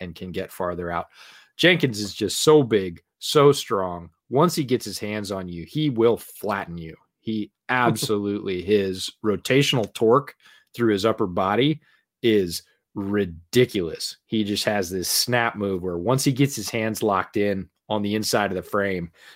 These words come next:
Speaker 1: he'll just turn and yank you off balance, and then he's on top of you or shoving you out into the weeds, driving you into the first row. Incredibly powerful, great run blocker, but because he has that combination of strength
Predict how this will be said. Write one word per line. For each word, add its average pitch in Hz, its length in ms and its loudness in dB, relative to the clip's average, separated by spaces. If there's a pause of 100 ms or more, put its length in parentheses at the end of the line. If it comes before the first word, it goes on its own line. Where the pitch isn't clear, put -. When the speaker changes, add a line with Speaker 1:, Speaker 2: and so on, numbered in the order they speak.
(260)
Speaker 1:
he'll 147 140 6
just 107 400 -4
turn 104 480 -2
and 95 240 -6
yank 107 340 -2
you 107 160 2
off 92 240 -4
balance, 98 480 -2
and 95 100 -4
then 98 120 -4
he's 92 160 -6
on 85 140 -8
top 92 340 -6
of 98 60 -4
you 92 220 -2
or 90 120 -2
shoving 95 380 -2
you 92 140 -4
out 90 220 -4
into 90 160 -6
the 90 120 -10
weeds, 92 500 -6 (380)
driving 95 440 0
you 95 140 -4
into 92 140 -2
the 87 100 -4
first 90 400 -4
row. 90 440 -2 (720)
Incredibly 147 680 6
powerful, 101 480 0
great 113 260 2
run 104 180 -6
blocker, 95 360 -6
but 95 280 -6
because 120 680 0
he 131 160 -2
has 113 260 -2
that 110 220 -6
combination 110 760 -2
of 92 140 -10
strength - 580 -4